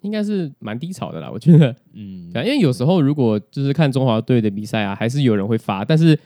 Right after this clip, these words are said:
Speaker 1: 近几年真的是，我即便比如说你好了，
Speaker 2: 嗯。
Speaker 1: 就是很爱棒球的朋友们，也都很少在发台湾职棒的消息。
Speaker 2: 因为没什么值得发的。
Speaker 1: 对啊，因为台湾职棒就是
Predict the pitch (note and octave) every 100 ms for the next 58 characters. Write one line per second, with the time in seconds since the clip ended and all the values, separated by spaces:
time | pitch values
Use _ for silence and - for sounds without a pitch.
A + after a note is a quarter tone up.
0 | _ _ - B3+ C3+ G#2 F#2+ A2 B2 A2
1 | A#2 A2 - _ - B2 B2 C#3 G3+ D3+
2 | - _ G#2+ A#2+ B2 G#2 F2+ - C#3 _
3 | - G#2+ F#2+ A#2+ B2+ - A2 - C#3 A#2+
4 | C3 A#2+ A2 G2+ G2+ G2+ - - - G#2+
5 | G#2+ - - B2+ A#2+ A2+ C#3 C#3 A2 A2
6 | G#2 A2 G2+ G2 G2+ G2+ G#2+ A2 - A2
7 | G2 F#2+ - - - G2+ F#2+ - - A#2
8 | A2+ G2 F#2 F2 - - - - - -
9 | - - - _ _ - D3+ E2+ C3+ B3
10 | - _ - A2+ - - B3 C#4+ E3 G3+
11 | E3+ - E3+